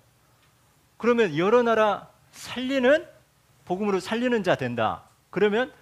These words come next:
목사가 돼서도 여러 나라 복음으로 살릴 수 있고, 여러분이 산업인이 되어서도 여러 나라 살릴 수 있고, 여러분이 예를 들어서, 나는, 태생이 뭐 되고 싶어, 앞으로?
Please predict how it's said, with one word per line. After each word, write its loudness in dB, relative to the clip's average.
목사가 2
돼서도 0
여러 2
나라 4
복음으로 -2
살릴 -8
수 -12
있고, -10
여러분이 -4
산업인이 -4
되어서도 0
여러 2
나라 0
살릴 -8
수 -10
있고, -12
여러분이 -2
예를 0
들어서, -8
나는, -4
태생이 -6
뭐 -6
되고 -10
싶어, -20
앞으로? -18